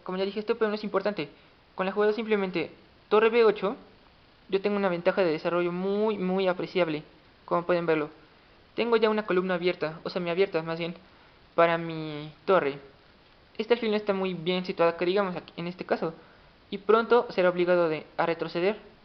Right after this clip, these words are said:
con, una ju-, con la jugada dama B seis, por ejemplo. Así es que esa era la mejor jugada, como ya dije, simplemente enrocarse ignorando el peón, porque el desarrollo es mu-, es mucho más importante que los peones.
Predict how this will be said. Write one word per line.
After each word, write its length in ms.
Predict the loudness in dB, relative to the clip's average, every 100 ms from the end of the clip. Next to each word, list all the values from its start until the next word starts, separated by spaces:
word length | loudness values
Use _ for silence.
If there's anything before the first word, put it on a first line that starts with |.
| _ _ _ _ -8
con, 120 | -4
una 120 | -4
ju-, 140 | -4 -6
con 160 | -4 -4
la 60 |
jugada 280 | 0 4 4
dama 160 | 2 -2
B 80 | -2
seis, 300 | -2 -2 -8
por 100 | -10
ejemplo. 320 | -8 -6 -6 -8 -18 -20 _ _ _ _ _ _ _ _ _ _ _ -10
Así 140 | -4 -4
es 80 | -2
que 300 | 0 0 0
esa 160 | 2 4
era 80 | 4
la 60 |
mejor 200 | 2 -2
jugada, 280 | 4 4 4
como 160 | 2 -4
ya 100 | -2
dije, 240 | -4 -6 -10 -16
simplemente 400 | -6 -2 0 0
enrocarse 520 | -2 2 4 4 2 -4 -14 -20 -20 _ -20 _ _ _ _ -8
ignorando 400 | -2 0 2 2
el 60 |
peón, 320 | 2 2 2 -4 -14 -20 _ _ _ _ _ _ _ _ _ _
porque 340 | -4 0 2
el 60 | 2
desarrollo 280 | 2 6 6
es 60 | 6
mu-, 180 | -2 -6 -6
es 100 | -4
mucho 200 | 0 2
más 180 | 2
importante 420 | 0 2 2 2 -2
que 140 | -4
los 120 | -4
peones. 380 | -2 -2 -2 -4